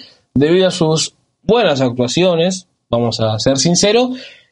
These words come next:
llegó a la última fecha con chance de ser campeón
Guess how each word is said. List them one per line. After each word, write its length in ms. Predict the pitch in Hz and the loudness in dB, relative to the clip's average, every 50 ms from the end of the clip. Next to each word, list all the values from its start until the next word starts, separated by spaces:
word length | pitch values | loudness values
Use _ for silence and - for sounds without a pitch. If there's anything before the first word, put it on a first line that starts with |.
| _ _ _ - - | _ _ _ -2 0
llegó 320 | - 254 262 262 294 294 277 | 0 2 2 2 2 2 2
a 100 | 262 247 | 2 2
la 160 | 226 226 226 | 2 2 2
última 380 | 233 262 269 262 262 240 233 214 | 2 2 0 2 2 2 0 0
fecha 280 | 196 240 254 247 262 262 | 0 0 -2 0 0 0
con 180 | 269 185 175 | 2 0 0
chance 240 | 175 - 202 190 202 | 2 0 0 0 0
de 80 | 185 175 | 0 2
ser 160 | 175 196 185 | 2 0 2
campeón 680 | 190 190 180 180 175 202 208 226 247 254 262 - - | 2 0 0 2 2 2 2 2 2 0 -2 -4 -12